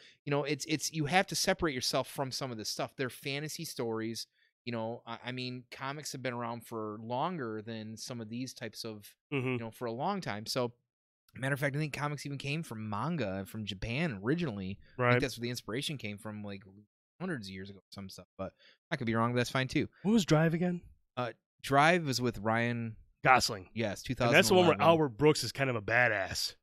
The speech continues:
Speaker 1: Uh,
Speaker 2: He, he's the, I think he's the, the boss that, that,
Speaker 1: yeah,
Speaker 2: that's,
Speaker 1: and it's,
Speaker 2: yeah,
Speaker 1: and
Speaker 2: yeah.
Speaker 1: Ron Perlman and shit.
Speaker 2: Yeah, yeah, yeah.
Speaker 1: It's
Speaker 2: Ro-,
Speaker 1: one of the
Speaker 2: yeah.
Speaker 1: best soundtracks of any movie in the
Speaker 2: Albert
Speaker 1: last
Speaker 2: Brooks
Speaker 1: decade or
Speaker 2: is, is,
Speaker 1: so.
Speaker 2: is Nemo's dad in Finding Nemo. That's who Rob, that's
Speaker 1: Yeah,
Speaker 2: who Albert Brooks
Speaker 1: yeah,
Speaker 2: is. But
Speaker 1: yeah.
Speaker 2: he's a, he's a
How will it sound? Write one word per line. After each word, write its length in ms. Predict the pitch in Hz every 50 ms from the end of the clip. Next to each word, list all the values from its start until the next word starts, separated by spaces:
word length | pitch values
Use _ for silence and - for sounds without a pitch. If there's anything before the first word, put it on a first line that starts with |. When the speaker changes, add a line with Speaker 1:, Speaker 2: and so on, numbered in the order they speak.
| _ _ -
Speaker 1:
Uh, 500 | 104 98 92 87 82 78 76 78 71 71 69 -
Speaker 2:
He, 180 | 143 160 175 -
he's 180 | - 156 165 151
the, 140 | 156 151 151
I 80 | - 151
think 140 | 156 165 151
he's 160 | 151 165 143
the, 160 | 127 139 127
the 120 | 127 120 120
boss 440 | 107 131 135 143 147 160 165 156
that, 300 | - 147 135 131 127 101
that, 180 | 98 127 127 127
Speaker 1:
yeah, 180 | 104 107 110 110
Speaker 2:
that's, 100 | 104 101
Speaker 1:
and 200 | 98 95 98 -
it's, 140 | 151 151 151
Speaker 2:
yeah, 40 | 151
Speaker 1:
and 80 | 147 143
Speaker 2:
yeah. 80 | 139
Speaker 1:
Ron 240 | 135 117 117 117 113
Perlman 380 | - 120 117 117 123 127 127 127
and 100 | 127 123
shit. 160 | - - -
Speaker 2:
Yeah, 240 | 208 202 202 190 185
yeah, 240 | 185 170 156 147 147 165
yeah. 160 | 175 165 160
Speaker 1:
It's 100 | 143 139
Speaker 2:
Ro-, 80 | 160 143
Speaker 1:
one 40 | 139
of 20 | 127
the 40 | 120
Speaker 2:
yeah. 80 | 170 151
Speaker 1:
best 260 | 139 127 123 - -
soundtracks 540 | - 123 123 120 - - 127 120 113 - -
of 60 | 117
any 100 | 113 113
movie 400 | 110 113 113 110 107 113 113 113
in 60 | 113
the 60 | 113
Speaker 2:
Albert 240 | 165 185 214 220 202
Speaker 1:
last 140 | 117 113 117
Speaker 2:
Brooks 300 | 165 175 190 180 - -
Speaker 1:
decade 160 | 165 147 -
or 40 | 120
Speaker 2:
is, 120 | 117 -
is, 240 | - 165 156 151 -
Speaker 1:
so. 140 | 120 123 123
Speaker 2:
is 200 | 156 147 131 123
Nemo's 460 | 139 147 156 170 170 156 143 127 113
dad 400 | 104 123 123 143 147 127 113 107
in 160 | 120 123 123
Finding 300 | 113 143 131 123 123 127
Nemo. 160 | 135 127 117
That's 160 | 117 127 123 -
who 80 | 143
Rob, 200 | 120 123 120 123 -
that's 140 | 127 127 127
Speaker 1:
Yeah, 180 | 127 123 117 107
Speaker 2:
who 140 | 104 104 -
Albert 100 | 107 113
Brooks 180 | 113 110 101 95
Speaker 1:
yeah, 40 |
Speaker 2:
is. 80 | 90 92
But 120 | 101 135
Speaker 1:
yeah. 60 | - -
Speaker 2:
he's 140 | 196 190
a, 160 | 170 143 123 - -
he's 200 | 139 175 196 160
a 140 | 135 113